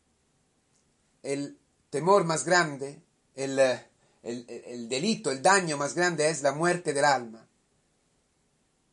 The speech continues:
el pecado. Este miedo hermanos, es terrible, puede llevar a la depresión, puede llevar a momentos difíciles. Pero si nosotros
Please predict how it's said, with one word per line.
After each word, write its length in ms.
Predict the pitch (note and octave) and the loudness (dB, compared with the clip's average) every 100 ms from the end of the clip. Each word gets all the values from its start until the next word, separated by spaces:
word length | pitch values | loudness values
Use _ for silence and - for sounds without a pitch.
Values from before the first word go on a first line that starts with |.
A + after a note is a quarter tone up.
| _ | _
el 140 | - C3 | -10 -4
pecado. 520 | C#3 D#3+ C#3+ G#2+ - _ _ _ _ _ _ _ _ _ _ _ _ _ _ _ _ _ _ _ _ _ _ _ _ _ _ - | -2 2 2 0 -10 _ _ _ _ _ _ _ _ _ _ _ _ _ _ _ _ _ _ _ _ _ _ _ _ _ _ -4
Este 260 | F#3 G#3+ | 0 4
miedo 480 | G#3 G#3+ D#3+ D3 E3+ _ _ _ | 4 4 4 2 -4 _ _ _
hermanos, 560 | B2+ D3+ D#3 C3+ C3+ - - | -8 -2 0 -2 -6 -8 -6
es 160 | D3 | -4
terrible, 400 | D#3+ E3+ F#3 C3 | 0 2 2 0
puede 320 | A#2 D3 D3 | -4 -4 -2
llevar 440 | C#3+ D3+ D3 C3+ - _ _ _ | 2 6 6 6 -2 _ _ _
a 60 | - | -2
la 100 | A#2+ | 0
depresión, 680 | A#2+ A2+ A#2 F#3+ G3+ E3+ D#3+ | 0 -4 -2 4 4 4 0
puede 260 | C#3 B2+ B2+ | -6 -4 -4
llevar 300 | B2+ B2+ B2 | 0 2 2
a 40 | |
momentos 480 | B2 C3 B2 B2 A2 | -2 -6 -8 -8 -8
difíciles. 800 | A#2 G3+ G#3 - D3+ C#3+ C#3+ - _ _ _ _ _ _ _ _ _ _ _ _ _ _ _ _ - | -6 -2 0 0 -2 -8 -10 -20 _ _ _ _ _ _ _ _ _ _ _ _ _ _ _ _ 0
Pero 320 | F#3 F#3+ - _ _ - | 6 6 4 _ _ -14
si 200 | - C#3+ | -10 -6
nosotros 560 | D#3+ A3 G#3+ E3+ - | 2 4 4 2 0